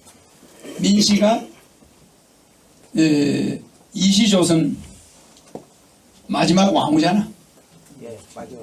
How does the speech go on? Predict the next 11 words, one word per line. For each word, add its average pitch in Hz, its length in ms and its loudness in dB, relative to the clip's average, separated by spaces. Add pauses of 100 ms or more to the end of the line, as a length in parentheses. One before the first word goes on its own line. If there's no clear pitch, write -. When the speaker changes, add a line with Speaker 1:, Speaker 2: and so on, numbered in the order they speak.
Speaker 2:
왕후. 107 140 -20 (100)
Speaker 1:
마지막 180 380 -2
왕후잖아. - 440 -2 (640)
그래서 196 340 2
여기 185 200 0
보면 196 220 2
나무 196 260 2
목변 208 340 2
있지? 311 320 -6 (1300)
나무 170 260 -2
목. 165 280 -4